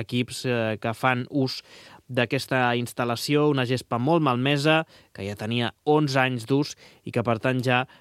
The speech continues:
reclamava un canvi. Finalment arriba aquest estiu i ja per les activitats estiuenques, eh, d'aquest dos mil vint-i-cinc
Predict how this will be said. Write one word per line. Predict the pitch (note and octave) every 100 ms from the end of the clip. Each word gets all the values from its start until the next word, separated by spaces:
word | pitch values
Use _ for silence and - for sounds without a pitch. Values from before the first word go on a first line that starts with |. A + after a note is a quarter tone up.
| -
reclamava | B2+ B2+ B2+ A#2+ B2+ C3+ C3+ C#3 -
un | C#3 B2+
canvi. | A2 G2 G#2
Finalment | - C#3+ D#3 D#3+ D3+
arriba | C#3 B2 A#2
aquest | C3 C#3+
estiu | C#3 F3+ F#3 A3 _ - - -
i | A#2
ja | C#3 C3
per | A#2+ A2+
les | A2+ A#2+
activitats | - A#2 A#2 C3+ B2+
estiuenques, | C3 - C3+ C3 C#3+ C#3+ D3+ D3 E3 D3 - -
eh, | A#2+ A2+ A2+ A2
d'aquest | A#2 B2 A#2+
dos | B2+
mil | C3 C3
vint-i-cinc | C3 B2+ A#2+ C3 C#3